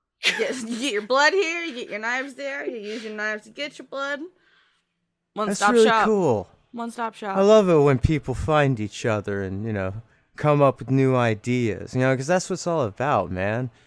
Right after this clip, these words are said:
Speaker 2: Like, just, like, exploring.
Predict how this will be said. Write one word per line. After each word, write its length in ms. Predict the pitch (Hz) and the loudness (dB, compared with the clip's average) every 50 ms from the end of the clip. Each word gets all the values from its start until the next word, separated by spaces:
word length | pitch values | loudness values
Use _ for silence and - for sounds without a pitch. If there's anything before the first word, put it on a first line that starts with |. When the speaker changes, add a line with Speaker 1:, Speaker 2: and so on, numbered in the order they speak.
| _ _ _ _ _ _ - | _ _ _ _ _ _ -8
Speaker 2:
Like, 340 | 104 101 104 101 101 98 - _ _ _ _ _ _ | -4 -2 -2 -2 -2 -4 -6 _ _ _ _ _ _
just, 320 | - - 139 139 120 - - | -6 -2 -2 -2 -2 -2 -2
like, 220 | 127 127 113 - _ _ _ _ _ _ _ | -2 -2 -2 -4 _ _ _ _ _ _ _
exploring. 960 | - 120 - - - - - - - 123 123 127 131 131 120 104 95 90 87 | -12 -8 -4 -2 -2 -2 -2 -2 -2 0 4 4 6 4 4 2 0 -4 -8